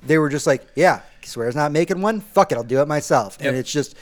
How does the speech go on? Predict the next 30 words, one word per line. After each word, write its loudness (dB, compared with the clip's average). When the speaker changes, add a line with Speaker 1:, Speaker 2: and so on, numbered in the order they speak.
Speaker 1:
it -2
just, -12
but 4
it 4
has, 4
like, 0
voice -2
acting -2
and -4
shit 0
in 0
it. 0
It -6
looks -2
gorgeous. -2
It, -10
Speaker 2:
Dude. -10
Speaker 1:
it, -6
it -2
really -2
takes -8
that -2
pixel -6
art 0
and -16
does -4
something -8
great -12
with -8
it. -2